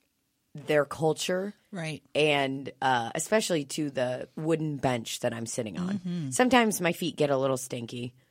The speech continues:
Speaker 1: but it's all part of being present.
Speaker 2: Mm-hmm.
Speaker 1: So, um, that's a place that I feel really safe and really present. Do you think that,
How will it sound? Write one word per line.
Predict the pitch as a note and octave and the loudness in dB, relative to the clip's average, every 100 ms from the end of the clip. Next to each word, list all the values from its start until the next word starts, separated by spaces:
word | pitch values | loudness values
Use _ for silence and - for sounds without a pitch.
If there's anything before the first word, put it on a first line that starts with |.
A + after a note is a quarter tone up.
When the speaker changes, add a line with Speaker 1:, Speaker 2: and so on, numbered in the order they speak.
| _ _ _ _ - | _ _ _ _ 2
Speaker 1:
but | C#3+ - | 4 4
it's | F3 F3 | 2 8
all | A3+ A3+ | 10 8
part | - F3+ E3 | 8 6 6
of | C3 | 2
being | C#3+ B2+ | -4 -2
present. | - B2 A2+ - _ _ - | 0 -2 -2 -8 _ _ -12
Speaker 2:
Mm-hmm. | D#3+ E3 D#3+ | -8 -8 -6
Speaker 1:
So, | - D#3 C3+ A#2+ - | 0 4 4 2 -2
um, | C#3 C#3+ B2+ G#2 D2 - - _ _ _ - - _ _ | 2 2 2 -2 -10 -14 -18 _ _ _ -8 -8 _ _
that's | E3 G3+ | 4 4
a | G#3 | 4
place | F#3 E3 - | 4 2 4
that | B2 | 6
I | G3+ | 6
feel | - A#2 A2+ | 2 -4 -4
really | B2+ A#2 | -2 -2
safe | A2 - A2+ A#2 - - _ - _ _ _ _ _ D#3 | -2 0 0 -2 -8 -20 _ -20 _ _ _ _ _ -2
and | D3+ | 0
really | C3 A2+ | 0 -4
present. | - C#3 B2+ G#2+ F2+ _ _ - | 0 2 2 -4 -10 _ _ -6
Do | F#3 | -4
you | G3+ | -2
think | G3 G3 F#3+ - | -2 -2 -2 0
that, | D3 C3 C3 - | 4 6 6 2